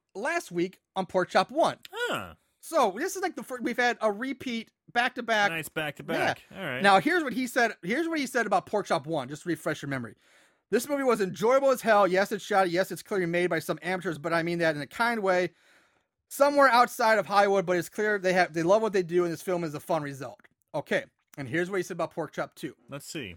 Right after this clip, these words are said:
Speaker 2: Well,
Speaker 1: "If
Speaker 2: let's
Speaker 1: you're
Speaker 2: see.
Speaker 1: looking for a movie with heart and a ton of soul, this fits the bill.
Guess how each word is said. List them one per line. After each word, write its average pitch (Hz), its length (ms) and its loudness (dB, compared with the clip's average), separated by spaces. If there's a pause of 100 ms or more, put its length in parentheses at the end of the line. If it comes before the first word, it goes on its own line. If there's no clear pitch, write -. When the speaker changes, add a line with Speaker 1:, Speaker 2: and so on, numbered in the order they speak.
(120)
Speaker 2:
Well, 160 160 -8
Speaker 1:
"If 147 40 -4
Speaker 2:
let's 170 140 -4
Speaker 1:
you're 285 120 -2
Speaker 2:
see. 320 60 -2
Speaker 1:
looking 302 260 0
for 240 180 0
a 226 60 2
movie 233 260 -2
with 185 140 -2
heart 226 340 0
and 180 100 -4
a 151 60 -6
ton 220 260 -2
of 240 100 -4
soul, 226 420 -2 (200)
this 185 280 -2
fits 190 240 -6
the 196 100 -8
bill. 147 420 -2